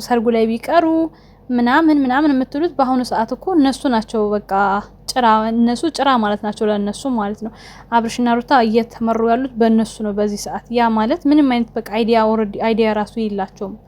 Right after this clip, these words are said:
ስለዚህ እነዚህ ልጆች ስራ እንዲሰሩ የምትፈልጉ ከሆነ እናንተ ተመ-፣ ስለ፣ እኔም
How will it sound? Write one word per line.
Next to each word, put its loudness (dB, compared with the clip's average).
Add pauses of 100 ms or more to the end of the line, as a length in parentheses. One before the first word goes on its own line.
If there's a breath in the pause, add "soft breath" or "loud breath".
(600 soft breath)
ስለዚህ 2
እነዚህ 4
ልጆች -4 (120)
ስራ -2
እንዲሰሩ 0
የምትፈልጉ 0 (100)
ከሆነ -2
እናንተ 2
ተመ-፣ 2
ስለ፣ -14 (240)
እኔም 0